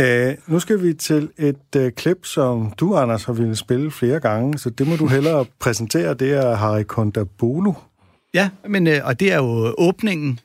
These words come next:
Speaker 2: øh, åbningsjoken på, øh, på et af hans albums. Øhm, ja, og hvor han, øh, ja, vi skal jo næsten bare høre den, så skal vi snakke om bagefter. Er det ikke sådan, det fungerer bedst?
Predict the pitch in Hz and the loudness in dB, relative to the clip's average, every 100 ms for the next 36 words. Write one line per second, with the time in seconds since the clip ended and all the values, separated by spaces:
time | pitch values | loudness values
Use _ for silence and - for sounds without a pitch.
0 | - 139 127 117 120 170 170 160 - 147 | -4 0 0 0 0 0 0 -2 0 -2
1 | 123 113 123 127 117 110 110 107 143 143 | -2 -2 -2 0 0 0 -2 -2 -2 0
2 | 123 131 123 117 127 127 - - 139 120 | 0 0 0 0 -2 -2 -4 -6 -2 0
3 | 110 107 107 110 - _ _ _ _ - | -2 -2 -6 -8 -16 _ _ _ _ -20
4 | - 117 107 117 120 120 - - 131 123 | -6 -4 -2 -2 -4 -8 -14 -10 -4 -2
5 | 104 110 110 104 107 - - 57 52 107 | 0 0 0 -2 -4 -8 -8 -6 -4 -4
6 | 92 - 82 - 110 110 123 156 - - | -4 -4 -2 0 2 2 2 0 -6 -6
7 | - 123 135 143 139 156 - 156 _ 151 | -4 -2 0 0 0 -4 -6 -14 _ -4
8 | 151 - 160 151 160 147 151 156 147 | -4 -2 -4 -2 -2 -2 0 0 0